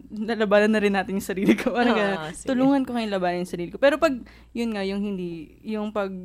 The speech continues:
Speaker 1: nag, parang sa side niya, ayaw na, ayaw ko. Pag na, alam mo yun, may na-feel lang ako na ayaw,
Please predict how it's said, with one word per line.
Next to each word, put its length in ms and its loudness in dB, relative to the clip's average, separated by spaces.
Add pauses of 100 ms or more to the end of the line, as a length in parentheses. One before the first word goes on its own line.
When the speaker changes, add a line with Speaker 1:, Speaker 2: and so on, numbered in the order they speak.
(200)
Speaker 1:
nag, 460 -8
parang 380 -6 (340)
sa 180 -4
side 280 4
niya, 180 2
ayaw 260 0
na, 240 -8
ayaw 280 -8
ko. 80 -14 (760)
Pag 160 0
na, 120 2 (340)
alam 220 -4
mo 60 2
yun, 120 2
may 200 6
na-feel 340 6
lang 120 6
ako 140 6
na 220 8
ayaw, 420 6